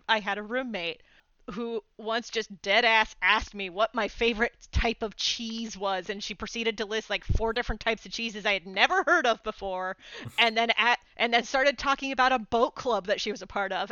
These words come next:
Speaker 1: and I looked at her in the eyes and went, 'Girl, you rich.'" And she was like, "I am not rich." And it's like, "You just mentioned four cheeses I had never heard of before. You're rich."
Speaker 2: Yeah.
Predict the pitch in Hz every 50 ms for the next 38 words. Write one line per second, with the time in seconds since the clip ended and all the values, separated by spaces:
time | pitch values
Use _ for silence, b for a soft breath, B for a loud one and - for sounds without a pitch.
0 | - 240 233 233 240 240 233 349 392 - - 247 220 233 - 240 220 208 202 -
1 | - 262 294 311 294 320 - - 254 262 233 220 - - 214 220 220 220 214 -
2 | B B B 196 196 - 294 330 320 311 320 294 - - - - 220 269 247 190
3 | 190 208 190 190 - - - - - B B B - - - 165 190 277 262 -
4 | - 415 - - - - - B B B B B B - - - - - 330 640
5 | 762 880 762 622 - - - - 277 247 240 226 220 254 - - - - - -
6 | - - - 392 294 226 - - - 269 277 - - B B B B B 233 220
7 | 381 494 523 - - 587 - - 392 427 427 415 453 440 440 - - 359 339 330
8 | 330 339 320 - - _ _ _ _ _ _ _ - - - - 381 370 403 381
9 | 381 - - 392 415 415 339 339 311 294 269 269 302 269 285 302 302 359 339 349
10 | 415 403 381 349 - 233 - 220 - - 196 196 175 170 175 - _ _ _ _
11 | _ _ - 226 277 269 247 359 320 247 - - - - - - - 120